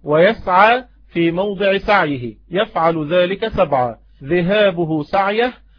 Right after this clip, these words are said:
ورجوعه سعيه، يبدأ بالصفا ويختم بالمروة، وتسن للسعي الطهارة والموالاة. يبقى إذا انحدر من الصفا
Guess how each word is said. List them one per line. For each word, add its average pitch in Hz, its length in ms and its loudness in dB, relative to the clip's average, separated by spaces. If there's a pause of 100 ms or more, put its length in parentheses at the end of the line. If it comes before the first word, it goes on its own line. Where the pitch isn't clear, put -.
ورجوعه 170 800 -2
سعيه، 202 600 -2 (140)
يبدأ 175 420 -2
بالصفا 175 760 0 (120)
ويختم 170 600 -2
بالمروة، 175 680 0 (260)
وتسن 170 840 -4
للسعي 175 880 -2 (120)
الطهارة 196 1000 2 (220)
والموالاة. 156 1080 -2 (500)
يبقى 147 300 -8
إذا 175 200 -2
انحدر 214 400 -2
من 202 140 -6
الصفا 226 500 -2